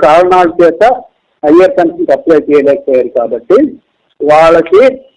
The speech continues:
మాకున్న విశేష అధికారాలను ఉపయోగించి ఇప్పుడు హయ్యర్ పెన్షన్ కి అనుమతిస్తున్నామని వాళ్ళు మనకి సుప్రీంకోర్టు తన జడ్జిమెంట్ లో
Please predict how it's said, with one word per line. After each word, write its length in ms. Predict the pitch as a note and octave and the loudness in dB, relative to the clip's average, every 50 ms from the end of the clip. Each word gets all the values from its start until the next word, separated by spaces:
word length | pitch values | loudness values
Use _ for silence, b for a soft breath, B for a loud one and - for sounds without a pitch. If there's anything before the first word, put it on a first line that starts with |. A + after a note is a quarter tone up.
| _ _ - C#4 | _ _ -10 -4
మాకున్న 640 | C#4 C#3+ D3+ D#3+ D#3+ D3+ D#3 - E3 D#3+ D#3+ D#3+ | -2 0 0 0 0 -2 -2 -2 0 0 2 0
విశేష 520 | D3 C#3+ C#3 C3+ - E3+ E3+ D#3 E3+ - | 0 0 -2 0 0 2 2 2 2 0
అధికారాలను 680 | D3 C#3+ C#3+ C#3 D#3 D3+ C#3+ C#3+ C#3 C3+ C#3 C3+ B2+ A#2+ | -2 -2 0 0 0 2 2 2 2 0 0 -2 -6 -6
ఉపయోగించి 840 | - - C#3 C3+ C3 B2 B2 A#2+ A2+ - - A3 C#4 D4+ - - - _ _ _ _ _ - - | -4 -2 0 0 0 -2 -2 -6 -6 -2 0 2 2 2 0 -4 -12 _ _ _ _ _ -12 -12
ఇప్పుడు 280 | - _ - G3+ - - - | -8 _ 0 0 0 2 2
హయ్యర్ 220 | D#3 D#3+ E3+ F3 F3 | 2 2 2 0 0
పెన్షన్ 540 | - E3 D#3+ D#3 - - - D#3+ D3+ C#3+ | -2 -2 -2 -2 -2 -4 -4 -2 -2 -2
కి 180 | - - F#3+ A#3 C#4 C4 C4 - _ _ _ - | -2 0 0 2 2 0 -4 -10 _ _ _ -4
అనుమతిస్తున్నామని 1120 | - - E4 E3 E3 D#3+ D#3+ D#3 - - - D#3+ D3 C3+ C3+ C3 C3 C3+ D3+ F#3 B3+ G#3 | -2 0 2 2 0 0 -2 -4 -8 -6 -6 -4 -4 -2 0 0 0 0 0 -2 0 2
వాళ్ళు 420 | E3 C#3+ D3 E3 G#3+ A#3 C4+ C4+ - - _ _ _ _ _ _ _ _ _ - | 2 2 2 2 2 2 0 -2 -6 -14 _ _ _ _ _ _ _ _ _ -4
మనకి 400 | E4+ D#4+ D#4+ E3 D#3 - - - | -2 0 0 0 -2 0 0 0
సుప్రీంకోర్టు 880 | - G#3+ - - D#3 - F3 F3+ F#3 F3 - E3+ E3+ E3+ E3+ E3+ - A#3 | 2 2 0 -2 -4 -2 0 0 0 0 0 2 2 2 2 0 0 0
తన 300 | C4 - - F3 D#3 D3+ | 0 0 0 -2 0 0
జడ్జిమెంట్ 440 | D3+ D3 - C#3 - - - - | 0 -2 -2 -2 -2 -4 -2 0
లో 60 | F4+ | -2